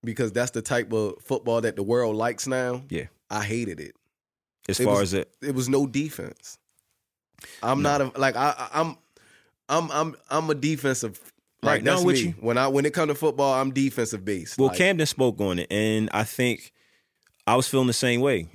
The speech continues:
Speaker 2: in terms of the excitement level.
Speaker 1: Yeah.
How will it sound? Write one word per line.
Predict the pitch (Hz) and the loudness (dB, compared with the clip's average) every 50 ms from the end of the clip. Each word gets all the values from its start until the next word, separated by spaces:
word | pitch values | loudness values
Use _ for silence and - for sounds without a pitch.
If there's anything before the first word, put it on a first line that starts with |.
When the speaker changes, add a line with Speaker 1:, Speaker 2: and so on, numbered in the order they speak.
| - - | -6 -4
Speaker 2:
in | 101 95 | -4 -2
terms | - - 123 117 113 110 104 - | 0 2 2 2 2 2 2 2
of | 98 107 104 104 101 98 95 92 - - - _ _ _ _ _ _ _ _ _ _ _ _ _ _ _ _ _ _ _ _ _ - | 2 2 2 2 2 2 0 -2 -4 -10 -18 _ _ _ _ _ _ _ _ _ _ _ _ _ _ _ _ _ _ _ _ _ -8
the | - 107 123 131 | -2 0 2 2
excitement | - - - 143 147 127 95 117 110 101 | 2 2 2 2 2 2 2 -2 0 0
level. | 98 90 73 - - - _ _ - | 0 0 -2 -6 -14 -18 _ _ -6
Speaker 1:
Yeah. | 113 113 107 98 92 90 | -2 -2 0 0 -2 -4